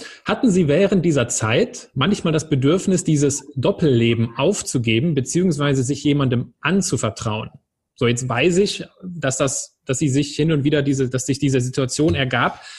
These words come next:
Und vielleicht, wenn ich das vorwegnehmen darf, greifen wir die Situation mit,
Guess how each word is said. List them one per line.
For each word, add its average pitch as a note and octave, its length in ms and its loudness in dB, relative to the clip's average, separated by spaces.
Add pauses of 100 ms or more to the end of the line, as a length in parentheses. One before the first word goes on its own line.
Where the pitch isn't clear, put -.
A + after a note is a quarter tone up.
(300)
Und D#3 120 0
vielleicht, C3+ 580 0
wenn C#3+ 280 -6
ich C3 100 -4
das C3 220 -4
vorwegnehmen C#3 600 -2
darf, C#3+ 300 -4 (180)
greifen F3 400 0
wir E3 60 4
die D3+ 80 2
Situation D#3+ 680 0
mit, D#3 340 -4